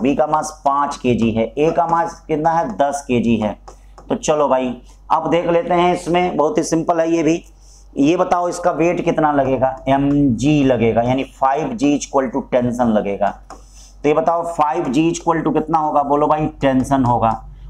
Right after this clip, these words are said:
होगा कि नहीं? ये कितना हो जाएगा भाई? ये देखिए, इसका tension, इसका tension इसके frictional force के बराबर होगा।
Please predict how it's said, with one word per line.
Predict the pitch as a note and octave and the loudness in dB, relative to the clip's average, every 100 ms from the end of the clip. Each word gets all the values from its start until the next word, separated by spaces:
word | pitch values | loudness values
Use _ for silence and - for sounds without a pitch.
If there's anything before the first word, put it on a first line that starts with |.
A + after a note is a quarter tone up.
| - | -2
होगा | C#3 D3+ | 0 2
कि | D#3 | 2
नहीं? | D3 C3+ | 2 0
ये | C#3+ C3 F3 | 2 2 2
कितना | F3+ F3 E3+ | 2 0 0
हो | E3+ | 2
जाएगा | F3 F3 E3 | 0 2 2
भाई? | E3+ F#3 - - - - - - - - - - - | 0 -4 -10 -20 -20 -20 -20 -20 -20 -20 -20 -10 -2
ये | |
देखिए, | C#3 C3+ C#3 | -2 0 0
इसका | C3+ C#3+ | 0 -2
tension, | B2+ A#2 A2 G2+ - - - - - - - - | 0 -2 -2 -6 -8 -20 -20 -20 -20 -18 -16 -12
इसका | A#2+ E3 | -6 -4
tension | D#3+ D#3+ D3+ E3 | 0 0 0 0
इसके | - - | 0 -2
frictional | E3 D3+ D#3 D#3 | -2 -2 -2 0
force | D#3 - | 0 0
के | C#3+ | 0
बराबर | B2+ A#2 A2 | 2 2 2
होगा। | G#2+ G#2 G#2+ | 2 0 -2